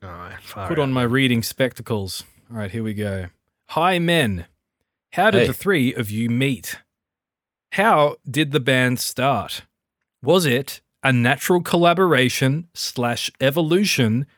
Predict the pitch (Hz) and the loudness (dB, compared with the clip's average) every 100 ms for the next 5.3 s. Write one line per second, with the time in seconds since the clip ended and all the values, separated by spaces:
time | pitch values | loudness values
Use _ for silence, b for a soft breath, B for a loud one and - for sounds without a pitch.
0 | _ - 156 151 147 - - 180 190 185 | _ -2 0 0 0 -2 0 2 4 2
1 | - 160 170 170 156 156 143 123 131 190 | 0 0 2 2 2 2 4 6 6 6
2 | 262 269 - _ _ _ _ _ - - | 4 0 -6 _ _ _ _ _ -6 -2
3 | 160 104 190 202 190 175 160 160 175 127 | 0 4 4 4 4 2 2 4 4 2
4 | 95 - _ _ _ _ - 131 156 101 | -2 -4 _ _ _ _ -4 0 0 0
5 | - - - | -4 -6 -8